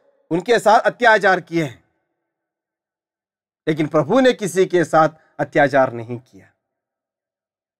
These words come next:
कोई भी व्यक्ति आके उनके ऊपर उस प्रकार का अभियोग भी लगा नहीं सका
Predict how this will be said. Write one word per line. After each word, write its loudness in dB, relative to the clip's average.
कोई 6
भी 2
व्यक्ति 0
आके 2
उनके -4
ऊपर 0
उस -2
प्रकार 0
का 0
अभियोग 2
भी 2
लगा 4
नहीं -2
सका -16